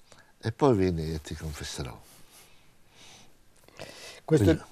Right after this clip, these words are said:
Speaker 2: episodio dove lo, lo, lo troviamo narrato?
Speaker 1: Lo troviamo narrato in tantissimi libri, come pure Alessandro da Riba-, Portuna La Portata,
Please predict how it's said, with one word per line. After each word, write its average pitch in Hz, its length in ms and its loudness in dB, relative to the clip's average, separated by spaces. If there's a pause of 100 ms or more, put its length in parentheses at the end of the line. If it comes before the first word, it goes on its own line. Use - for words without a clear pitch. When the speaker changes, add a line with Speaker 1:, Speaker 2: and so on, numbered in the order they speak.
Speaker 2:
episodio 151 480 4
dove 123 200 6
lo, 123 200 2
lo, 123 220 -2
lo 120 140 2
troviamo 123 380 4
narrato? 110 680 2 (340)
Speaker 1:
Lo 101 120 2
troviamo 107 720 4
narrato 98 640 2
in 90 220 -2
tantissimi 87 1160 -2
libri, 76 640 -4 (540)
come 87 300 -2
pure 101 240 4
Alessandro 101 560 2
da 92 160 2
Riba-, 87 420 -2
Portuna 90 420 -4
La 87 140 -2
Portata, 82 720 -4